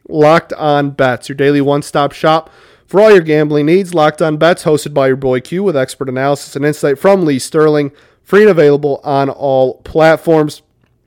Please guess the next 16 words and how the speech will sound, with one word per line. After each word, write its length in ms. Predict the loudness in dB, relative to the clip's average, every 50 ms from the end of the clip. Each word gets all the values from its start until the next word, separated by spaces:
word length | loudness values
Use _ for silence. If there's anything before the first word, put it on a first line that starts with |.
| _ _ _ -20 -6 0
Honorable 360 | 2 4 4 6 6 4 4
mentions 400 | 4 2 0 0 -2 -4 -6 -4
for 120 | -6 -8
center 280 | -2 0 0 0 0 -2
field 300 | 0 0 2 2 2 2
real 180 | 0 0 0
quick. 420 | -2 0 2 2 2 2 2 -2 _ _ _ _ _ _ _ _ _ -6
Um, 540 | -2 0 2 4 2 2 0 -2 -6 -8 -10 _
we're 120 | -6 -4
gonna 280 | 0 2 2 4 4 2
give 400 | 0 0 2 4 4 4 2 0 -6 -8
one 480 | -4 0 2 2 2 2 2 0 -4 -6
to 500 | -8 -4 0 2 2 4 2 0 -2 -6 _
Barney 380 | -6 0 2 2 4 4 2 0
McCoskey, 960 | -2 -4 -6 -10 -4 -2 0 0 0 0 -2 -6 -8 -6 -6 -4 -4 -6 -10 _ _ _ _ _ _ _ _
uh, 800 | -6 -4 -2 0 0 0 0 0 0 0 0 0 0 0 0 -2